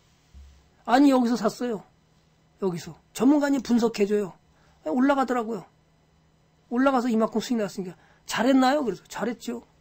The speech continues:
그랬더니, "근데 전 추천 안 나가요." 그랬더니, 깜짝 놀래요. 실제 있던 일입니다. 기업 분석을 해봤어요. 올라갔잖아요. 그죠? 딱 올라가니까. "깎아주면 들어가지." 그랬더니 대번에 우리 의료인,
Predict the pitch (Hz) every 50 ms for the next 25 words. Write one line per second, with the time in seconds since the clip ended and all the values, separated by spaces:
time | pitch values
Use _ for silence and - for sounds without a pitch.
0 | _ _ - - 190 180 - 202 185 190 196 - _ _ _ _ _ _ _ _
1 | - - - _ _ _ _ - - _ _ - 180 196 254 254 254 269 262 -
2 | - - - 269 285 254 220 220 196 165 156 170 170 - - - - - - -
3 | - - _ _ _ _ _ _ _ _ _ _ _ _ - - - 208 - 240
4 | 214 190 165 151 147 151 147 _ _ _ _ _ _ _ _ _ _ _ _ _
5 | _ _ _ _ _ _ - - 277 269 - 320 254 233 - 269 269 254 220 220
6 | 185 165 151 151 147 - - _ _ _ _ _ _ _ - 254 - - - -
7 | - 226 240 233 - 226 208 208 202 202 202 214 208 170 - - 175 143 - _
8 | _ _ _ - - _ _ _ _ _ _ _ _ _ _ _ _ _ _ _
9 | _ _ _ _ _ _ _ 240 226 202 208 196 175 - - 175 151 147 135 -
10 | - _ _ - - - - - - _ _ - 170 170 - 165 165 156 143 143
11 | 139 135 - - _ _ _ _ _ - - - - - - - - - - -
12 | - 208 196 - 214 196 190 190 220 214 214 208 202 202 175 143 - - - _
13 | _ _ _ _ _ _ _ _ _ _ _ _ _ _ _ _ - - 165 -
14 | - 185 202 196 - 165 165 165 175 180 196 202 175 165 160 165 160 151 156 147